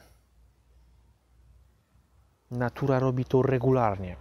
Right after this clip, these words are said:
Odpoczywa i ma dla niej to zasłużony, jest zasłużony czas na ten odpoczynek. I ona wie, kiedy powiedzieć stop. Ona mówi stop w momencie, kiedy przychodzi jesień. A czy my mamy swoją jesień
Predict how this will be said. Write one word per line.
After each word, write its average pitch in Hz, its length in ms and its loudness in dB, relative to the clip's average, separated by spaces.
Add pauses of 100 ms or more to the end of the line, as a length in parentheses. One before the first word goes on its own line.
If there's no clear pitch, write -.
(180)
Odpoczywa 123 720 -8
i 113 40 -4
ma 113 120 -8
dla 113 200 -8
niej 110 80 -10
to 110 140 -8
zasłużony, 117 880 -8 (300)
jest 113 180 -6
zasłużony 117 440 -6 (100)
czas 104 320 -12
na 104 220 -10
ten 110 140 -10
odpoczynek. - 460 -14 (380)
I - 20 -10
ona 123 160 -4
wie, 123 180 -6
kiedy 123 220 -2
powiedzieć 123 440 -4
stop. - 360 -2 (300)
Ona 120 200 -4
mówi 135 280 0
stop 147 240 -2
w 120 120 -8
momencie, 135 380 0
kiedy 113 260 -4
przychodzi 110 400 -8
jesień. 90 320 -10 (3250)
A - 80 -10
czy 139 220 -2
my 208 220 -2
mamy 160 340 -2
swoją 190 460 -4
jesień 113 580 -2